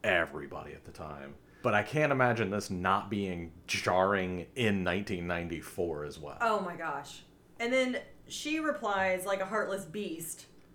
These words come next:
Speaker 2: "I wish I could die."
Speaker 1: Ugh, yeah.
Speaker 2: Which is not the response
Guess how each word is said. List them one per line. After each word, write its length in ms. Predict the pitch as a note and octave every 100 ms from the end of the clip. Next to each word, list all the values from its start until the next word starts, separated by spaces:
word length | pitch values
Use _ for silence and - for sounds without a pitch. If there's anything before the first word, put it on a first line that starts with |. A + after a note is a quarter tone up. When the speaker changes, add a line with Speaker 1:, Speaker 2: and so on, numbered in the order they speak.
| -
Speaker 2:
"I 120 | F#3+ F#3
wish 260 | G3 G3
I 100 | F3+
could 520 | F3 - F#3+ F3+ D#3+ D3+
die." 520 | C3 D#3+ D#3 D#3 D#3+ D#3
Speaker 1:
Ugh, 200 | E2+ D#2+ - - - - - -
yeah. 220 | D2+ D2+ - -
Speaker 2:
Which 120 | G3
is 200 | G3+ - - F3+
not 360 | G3+ A3 A#3 -
the 80 | G#3+
response 560 | F#3+ F#3 F3+ F3 D3